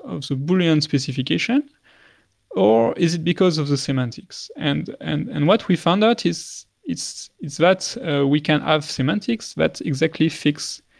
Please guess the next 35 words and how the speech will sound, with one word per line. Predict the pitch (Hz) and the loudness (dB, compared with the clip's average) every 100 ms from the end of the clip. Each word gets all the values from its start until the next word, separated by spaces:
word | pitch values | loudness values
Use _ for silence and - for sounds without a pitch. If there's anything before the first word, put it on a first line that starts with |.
| _ - | _ -8
this, | 131 139 135 - | 0 0 0 -2
uh, | 147 131 127 135 143 139 - 180 175 | 2 2 2 2 0 -2 -4 -6 -2
these | 131 131 | 0 4
missing | 156 156 151 | 2 4 2
behaviors. | 123 131 175 233 269 - _ - - - _ - | 6 4 4 2 0 -2 _ -20 -20 -20 _ 2
And | 143 | 4
in | 151 151 | 6 6
this | 165 170 | 4 4
article, | 160 170 220 226 214 | 4 2 2 4 4
we | 175 156 | 4 4
introduce | 151 151 143 147 151 - | 2 0 -2 0 0 0
a, | |
a | 143 - | -4 -2
new | 131 185 | 0 2
semantics | 254 175 139 131 131 254 262 - | 2 0 0 0 2 0 -2 -12
on | 240 156 131 | -4 0 2
Boolean | 135 135 131 | 4 2 4
networks | 127 131 - 247 - | 2 0 0 -2 0
that, | - 131 | -2 0
that | - 139 | 2 2
take | 143 139 | 4 2
exactly | 127 123 175 - 147 | 2 2 2 2 2
this, | 135 247 - | 2 0 0
that | 135 - | -2 2
add | 143 | 0
no | 139 151 220 220 | 2 4 4 4
other | 151 151 | 2 0
parameters. | 147 131 165 185 _ | 0 0 0 -4 _
It's | 151 139 | -4 -2
exactly | 151 160 160 175 | 2 2 4 4
a | |
different | 147 175 - 180 160 | 4 2 2 2 4
way | 165 170 185 | 4 4 4
of | 131 - | -2 -4
computing, | 143 - 131 143 135 135 | -6 -4 -4 -2 -2 -6